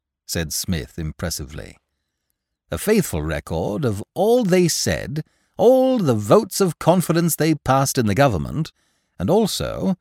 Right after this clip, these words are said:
all the nasty knocks they gave it from time to time." "What on earth's the Tulse Hill Parliament?"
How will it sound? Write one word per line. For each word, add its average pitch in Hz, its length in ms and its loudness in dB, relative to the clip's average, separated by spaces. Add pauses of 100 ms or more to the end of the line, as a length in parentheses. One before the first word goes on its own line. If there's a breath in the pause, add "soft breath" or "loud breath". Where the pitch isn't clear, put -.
(320)
all 165 180 -2
the 143 120 0
nasty 135 460 0
knocks 107 520 2
they 110 180 -2
gave 95 280 0
it 82 120 -6
from 92 180 -4
time 92 280 -4
to 73 60 -12
time." 73 500 -6 (1200)
"What 440 280 0
on 226 260 2 (160)
earth's 143 500 2
the 214 220 0
Tulse 269 460 0
Hill 156 340 4
Parliament?" 117 720 -2